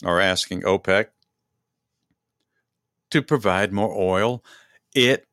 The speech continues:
doesn't make sense. And he made a point that I don't think I've heard anybody make on,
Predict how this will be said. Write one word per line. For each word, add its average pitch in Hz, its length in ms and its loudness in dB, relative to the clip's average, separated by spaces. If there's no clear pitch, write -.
doesn't 117 540 0
make 110 420 -2
sense. - 640 -2
And 107 480 -4
he 131 180 -2
made 127 200 2
a 110 60 0
point 117 360 -2
that 107 140 -2
I 110 100 4
don't 107 200 -2
think 117 180 -2
I've 98 140 0
heard 107 200 2
anybody 101 480 0
make 101 320 -2
on, 95 300 -6